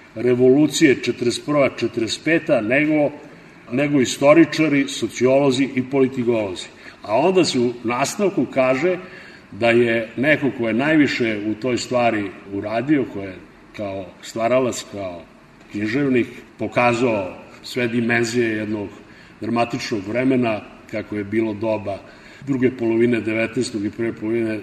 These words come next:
dvadesetog veka, bi-, bio Ivo Andrić. To se kaže u, na kraju ova knjiga se završava jednim, e, esejom o susretima sa Charlie Chaplinom i razgovorima o slobodi stvaralaštva. Ovo sam malo šire ovde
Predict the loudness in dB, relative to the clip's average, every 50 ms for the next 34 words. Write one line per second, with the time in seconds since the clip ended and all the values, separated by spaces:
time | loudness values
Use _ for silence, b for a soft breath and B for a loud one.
0 | -10 -12 -10 -4 0 0 0 0 0 -4 -6 -6 -4 -2 -4 -2 -4 -6 -6 -6
1 | -10 -12 -10 -12 -8 -2 2 2 4 4 2 0 -2 -6 B B B B B B
2 | -6 -2 -2 0 0 0 0 -2 -4 -6 -8 -8 -10 -8 -10 -10 -10 B B B
3 | B B B B -4 -2 0 0 -2 2 2 2 2 4 2 0 0 0 0 2
4 | 4 4 6 4 4 2 -4 -10 -18 -10 -6 -6 -6 -2 2 2 2 2 2 0
5 | -2 -2 -2 -4 0 0 2 2 2 0 0 -2 -2 0 0 0 0 -2 -2 -2
6 | 0 -2 0 2 0 0 0 -2 B B B B B B B B B -12 -10 -10
7 | -8 -6 -6 -4 -2 0 0 2 2 2 2 2 0 0 -2 -2 -2 -2 0 -2
8 | -4 -2 -2 -2 -2 -2 -4 -4 -6 -6 -4 -2 -2 -2 -2 -4 -6 -4 -6 -6
9 | -6 -4 -2 -2 0 0 0 -2 -4 -6 -4 -2 0 0 0 0 -4 -8 -12 -6
10 | -2 0 2 2 2 2 2 2 2 2 2 0 -2 -2 -6 -4 -4 -4 -4 -2
11 | -2 -2 0 0 0 0 0 -2 -4 -8 -8 -10 -12 -12 -12 -14 -14 -16 B B
12 | B B B B B B B B B B B -2 0 0 2 2 2 2 4 6
13 | 6 6 4 2 0 -4 -16 -18 -16 -12 -8 0 4 6 6 6 6 4 2 0
14 | -2 -10 -16 -18 -18 -16 -6 -2 0 0 2 4 2 2 2 0